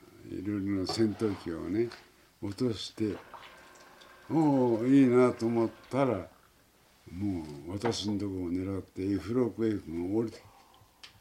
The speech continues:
これで私がね、良ければ、もうどっちみちやられるから、こ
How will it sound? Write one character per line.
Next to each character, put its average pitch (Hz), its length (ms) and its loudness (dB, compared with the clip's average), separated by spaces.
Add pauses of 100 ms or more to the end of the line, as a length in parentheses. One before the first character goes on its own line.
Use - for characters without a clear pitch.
(1040)
こ 151 80 4
れ 175 60 8
で 147 320 6 (180)
私 135 340 0
が 120 100 2
ね、 110 220 6
良 120 100 4
け 131 260 4
れ 147 160 8
ば、 113 60 0
も 107 120 4
う - 60 -6 (1000)
ど 110 80 -2
っ 110 40 -2
ち 127 180 0
み 127 100 2
ち 113 300 0
や 110 100 4
ら 120 160 2
れ 120 240 -2
る - 20 -2
か - 140 -6
ら、 113 240 -2
こ 110 60 -14